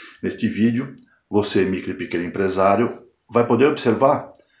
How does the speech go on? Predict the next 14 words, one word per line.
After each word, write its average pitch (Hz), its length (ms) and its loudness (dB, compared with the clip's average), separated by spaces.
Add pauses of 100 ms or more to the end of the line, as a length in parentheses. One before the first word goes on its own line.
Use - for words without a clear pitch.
(320)
como 170 600 2
a 117 160 4
aproximação 110 840 2
entre 107 320 2
o 90 60 -6
empresário 87 760 2
e 82 120 -4
o 82 80 -6
designer 98 580 0 (680)
pode 117 500 4 (420)
constituir 127 880 0
uma 98 240 -2
parceria 92 680 0
fundamental 113 1000 2